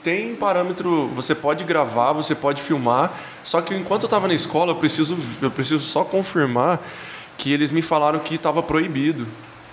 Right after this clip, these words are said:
que entrou, tava uma lei que tava em, pra subir lá pra aprovar, que seria proibido o policial militar usar, né,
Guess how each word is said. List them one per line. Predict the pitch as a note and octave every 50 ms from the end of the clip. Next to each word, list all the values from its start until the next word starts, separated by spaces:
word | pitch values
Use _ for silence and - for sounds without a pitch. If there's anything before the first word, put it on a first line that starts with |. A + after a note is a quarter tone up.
| - - -
que | - C3
entrou, | C3 C3 B2+ C#3 C3+ C3+ C#3 C#3 C3+
tava | - C#3+ B2+ B2 C3+
uma | C#3 C#3 C3+
lei | B2+ B2 A#2 B2+ D3+ F3 E3+
que | E3+ D3+
tava | C#3+ C3+ C3 A#2+ C3+
em, | C3+ C3 A#2+ A#2+ - - - - - - - - - - -
pra | B2+ B2+
subir | B2 - - B2+ A#2+ B2+
lá | B2+ B2
pra | A#2+ - B2+
aprovar, | A#2+ - C3+ B2+ A#2 A2+ A#2+ A#2+ C3 F3 G3 - - - - - - - -
que | - C3+ C3+ C#3 C#3+ C#3+ C#3+
seria | C#3+ - D3+ C#3+ C#3+ D3+ D#3
proibido | D#3 D#3 D3+ E3 G3 F3+ C#3+ C3 C#3+ F#3+ G#3 F3+ C#3+ C3 A#2 G#2+ G#2 - -
o | - C3 C3 C3 B2 A#2+
policial | - C#3 C#3 C3+ - D3 C#3 C#3
militar | C#3+ C#3+ C#3+ D3+ D3 - - B2+ B2+ E3 F3 D#3+ - - - - - -
usar, | C3+ D3 D3+ B2+ A2+ B2 C3 B2+ D#3+ G3 F#3
né, | E3+ E3 F3+